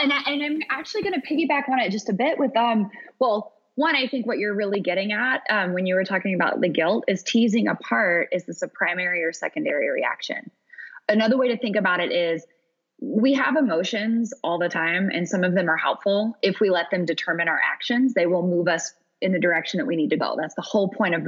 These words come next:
of emotion, is it motivates us for action, like emotion. Um,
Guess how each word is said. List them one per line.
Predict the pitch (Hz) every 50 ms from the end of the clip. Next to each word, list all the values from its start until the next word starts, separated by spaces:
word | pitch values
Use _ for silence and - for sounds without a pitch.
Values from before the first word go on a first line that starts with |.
| - -
of | 170 156 160
emotion, | 160 165 165 160 156 - - 165 160
is | 147 -
it | -
motivates | 175 175 165 165 165 165 160 170 165 - 160
us | 147 151 - - -
for | - 143 139 139
action, | 139 123 - - - - - - - -
like | 170 160 - _ _
emotion. | - - 139 - - - 147 - - - 180 190 180 - - - - - - - - - - -
Um, | - 240 240 220 180 170 165 170